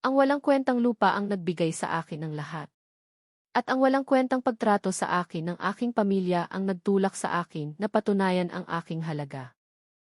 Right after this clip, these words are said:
Sa huli, ang paghihiganti ko ay hindi ang paghihirap nila, kundi ang aking sariling pagtatagumpay at kaligayahan. Ito ang kwento ng isang babae na inakala nilang walang kwenta, pero sa huli,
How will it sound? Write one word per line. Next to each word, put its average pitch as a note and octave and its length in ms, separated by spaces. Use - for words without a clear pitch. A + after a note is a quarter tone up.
Sa D4 240
huli, A#3+ 400
ang A3+ 160
paghihiganti B3+ 640
ko G3+ 160
ay F#3+ 160
hindi G#3 320
ang A3+ 80
paghihirap G#3+ 480
nila, E3+ 400
kundi B3+ 320
ang G#3+ 160
aking A3 240
sariling G#3+ 480
pagtatagumpay E3+ 800
at E3+ 160
kaligayahan. D3 800
Ito C4+ 240
ang D4 160
kwento C4+ 320
ng A#3 160
isang A3 240
babae F3+ 560
na - 80
inakala G3+ 560
nilang G3 240
walang F3+ 240
kwenta, D#3+ 480
pero B3 240
sa - 80
huli, G3 400